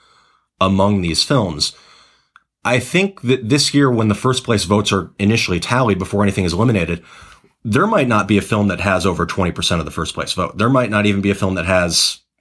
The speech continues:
over fifteen percent of the first place vote. So this year, I don't think it's gonna be as easy as eliminating three films to get one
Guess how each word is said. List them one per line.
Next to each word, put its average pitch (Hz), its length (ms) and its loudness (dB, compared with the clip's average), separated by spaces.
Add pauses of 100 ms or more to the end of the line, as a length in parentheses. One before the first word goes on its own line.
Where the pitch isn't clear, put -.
(160)
over 92 200 -2
fifteen 117 420 0
percent - 280 -6
of 50 60 -10
the - 40 -12
first - 220 -8
place - 200 -8
vote. - 260 -14 (1000)
So 135 600 2 (460)
this 170 360 2
year, 170 240 4
I 113 120 2
don't 135 260 0
think 131 240 0
it's 107 140 0
gonna 113 160 0
be 104 160 2
as 95 120 0
easy 110 520 0
as 98 140 2
eliminating 95 640 2
three 101 340 2
films 95 600 -2
to 98 120 -4
get 95 240 0
one 95 600 0